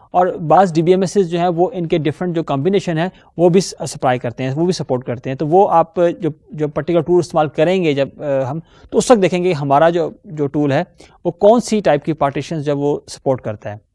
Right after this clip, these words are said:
लेकिन again, अब this is now your job, कि आपने ये डिसाइड करना, पहली बात तो पहले सवाल ये है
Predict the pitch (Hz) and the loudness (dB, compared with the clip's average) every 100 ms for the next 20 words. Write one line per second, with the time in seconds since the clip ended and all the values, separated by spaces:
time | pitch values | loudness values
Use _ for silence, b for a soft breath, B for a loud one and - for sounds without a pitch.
0 | _ b b b b b 180 - - 139 | _ b b b b b 2 4 2 4
1 | 175 147 104 - _ _ _ _ _ - | 6 6 0 -10 _ _ _ _ _ 0
2 | 185 - _ _ _ _ _ _ 170 160 | 0 0 _ _ _ _ _ _ -4 0
3 | 196 170 - 151 151 - _ - 135 160 | 0 -2 0 4 4 2 _ -10 2 6
4 | 160 - 135 131 98 - _ _ - - | 6 4 -4 -6 -6 -12 _ _ -4 0
5 | 202 202 220 226 - _ _ - 196 139 | 2 2 0 0 -6 _ _ -16 -8 0
6 | 165 285 247 - 175 175 147 143 143 151 | 4 6 4 2 0 0 -2 -4 -4 0
7 | 185 143 160 170 175 - 156 175 202 147 | 2 2 2 0 0 2 4 4 4 2
8 | 131 | 2